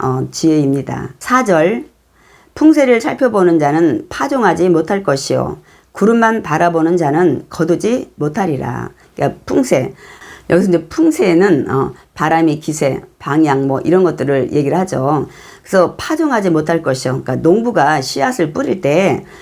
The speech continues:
날마다 그 바람의 기세를 살펴만 보다가는 씨앗을 뿌려야 될 시기를 놓칠 수도 있다는 것을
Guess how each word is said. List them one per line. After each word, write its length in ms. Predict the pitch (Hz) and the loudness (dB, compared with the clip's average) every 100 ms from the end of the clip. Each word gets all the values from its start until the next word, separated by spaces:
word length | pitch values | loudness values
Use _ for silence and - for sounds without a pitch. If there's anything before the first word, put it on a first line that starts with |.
| - - | -20 -6
날마다 600 | 202 226 269 214 190 190 | 0 2 2 4 2 2
그 280 | 185 180 170 | 2 2 0
바람의 520 | 147 185 196 175 151 | -2 0 2 2 0
기세를 680 | - 175 202 180 151 135 - | -4 -4 0 2 2 0 -2
살펴만 680 | - - 233 165 156 147 | -6 -2 0 2 2 2
보다가는 640 | - 156 147 143 208 165 - | 0 0 2 2 2 0 -4
씨앗을 520 | - 240 254 175 156 - | -4 -2 2 0 0 -4
뿌려야 340 | 269 269 202 | 0 2 4
될 200 | 160 156 | 4 2
시기를 420 | 135 139 190 175 | 0 -2 2 2
놓칠 300 | 151 175 - | 2 0 -2
수도 300 | 117 - 160 131 | -8 -4 -2 -2
있다는 380 | 156 180 160 | -2 0 0
것을 360 | 135 131 214 220 | 0 -2 -2 -2